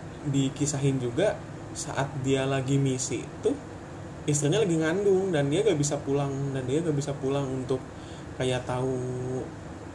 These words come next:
si anaknya lahiran atau istrinya lahiran atau seperti itulah. Cuma overall menurut gue bagus. Dan yang keenam, yang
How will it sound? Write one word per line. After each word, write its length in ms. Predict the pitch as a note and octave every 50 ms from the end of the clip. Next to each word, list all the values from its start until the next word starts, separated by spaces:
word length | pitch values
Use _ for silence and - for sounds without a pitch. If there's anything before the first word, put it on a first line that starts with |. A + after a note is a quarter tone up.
| - - - - -
si 240 | - - - C3+ - - - - - - -
anaknya 400 | B2 A#2+ B2 A#2+ - C3 A#2+ A#2
lahiran 400 | A#2 C#3 B2 B2 C3 C3 C3 B2+
atau 100 | - B2 B2+
istrinya 260 | - A#2+ A#2+ A#2+ A#2
lahiran 460 | A2+ A#2 C3+ C#3 C3+ C3+ B2+ B2 B2+
atau 240 | A2+ A2+ - D3 C#3+ C#3 - - - - - - - - - - - - - - - - - - - - - - - - - - - -
seperti 320 | - C3+ C#3 C3+ C3+ C3
itulah. 400 | B2+ D#3 D#3 D3+ C#3+ C#3+ C#3 C#3+ C#3+ - - - - - - - - - - - - - - - - - - - -
Cuma 180 | C#3+ F#3 G3+
overall 320 | F3 - - E3 G3 G3+ F#3
menurut 160 | D#3 D3 C#3+
gue 160 | C3 D3+ D#3+
bagus. 640 | D#3 C3+ B2 B2+ B2+ C3 C3 B2 C3+ - - - - - - - - - - - - - - - - - - - - - -
Dan 160 | C3+ C3 B2+
yang 160 | C3+ C3+ C#3+
keenam, 640 | D3 D3 - - B2+ B2+ C3 C#3 D3 D#3+ E3+ E3+ D#3
yang 400 | D3 C#3+ C#3+ C#3 C3+ C3+ C3+